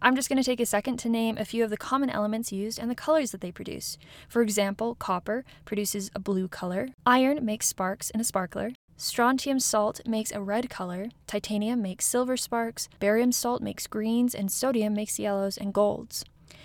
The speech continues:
There are many other ingredients that are also used to create other effects. Speaking of effects,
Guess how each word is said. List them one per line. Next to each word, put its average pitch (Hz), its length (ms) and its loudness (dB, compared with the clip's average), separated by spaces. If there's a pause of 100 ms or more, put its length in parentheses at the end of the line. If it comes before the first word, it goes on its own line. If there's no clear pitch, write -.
(140)
There 254 120 4
are 277 40 2
many 320 220 0
other 226 220 2
ingredients 262 580 -2
that 214 140 -4
are 214 160 0
also 226 240 0
used 202 220 -2
to 208 60 -4
create 196 320 -6
other 254 220 0
effects. - 540 -6 (160)
Speaking 294 400 -2
of 330 80 4
effects, - 520 -2